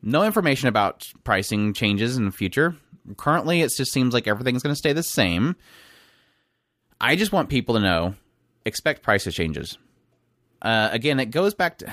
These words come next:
and this is the only, the, the, my whole theory on the idea that this was them cutting dead weight makes me believe that there's a possibility they'll keep the pricing the same. But if Funimation keeps going with their dubs,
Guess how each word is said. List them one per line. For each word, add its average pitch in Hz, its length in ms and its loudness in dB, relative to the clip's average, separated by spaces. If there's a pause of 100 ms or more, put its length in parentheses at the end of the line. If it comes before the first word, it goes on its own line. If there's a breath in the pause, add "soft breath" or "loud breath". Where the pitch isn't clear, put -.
and 160 180 -4
this 254 160 2
is 330 80 0
the 226 140 2
only, 202 140 4
the, 165 220 -6
the, 156 200 -8
my 202 280 -2
whole 247 220 -2
theory 160 320 0
on 131 220 0
the 131 100 0
idea 120 360 0
that 107 200 -2
this 113 200 0
was 107 160 -2
them 104 200 2
cutting 87 640 -2
dead 90 260 4
weight 87 440 -4 (1080 soft breath)
makes 202 320 0
me 294 100 4
believe 175 340 4
that 139 80 -2
there's 135 100 -2
a 120 60 0
possibility 127 560 0
they'll 101 120 0
keep - 420 -6
the 120 100 -4
pricing 104 460 -2
the 98 80 -2
same. 82 380 -6 (840)
But 120 420 -2 (920)
if 285 240 4
Funimation 101 640 0
keeps - 200 -10
going 80 300 -2
with 82 140 -2
their 85 80 0
dubs, 80 420 -4